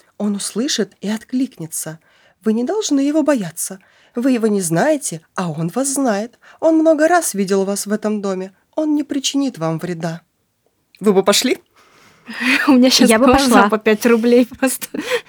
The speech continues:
Speaker 2: <laughs> И фильм «Кукла» <laughs> такой проигрывается.
Speaker 1: Да, кстати, ассоциация неплохая. О-, очень страшный фильм.
Speaker 3: О
Speaker 1: И
Speaker 3: чём?
Speaker 1: вот фильм «Кукла» ты не смотрела?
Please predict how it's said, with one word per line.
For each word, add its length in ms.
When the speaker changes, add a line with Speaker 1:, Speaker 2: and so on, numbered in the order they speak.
Speaker 2:
<laughs> 540
И 100
фильм 320
«Кукла» 460
<laughs> 200
такой 420
проигрывается. 960
Speaker 1:
Да, 200
кстати, 360
ассоциация 600
неплохая. 500
О-, 60
очень 200
страшный 400
фильм. 140
Speaker 3:
О 80
Speaker 1:
И 40
Speaker 3:
чём? 120
Speaker 1:
вот 220
фильм 220
«Кукла» 280
ты 80
не 100
смотрела? 500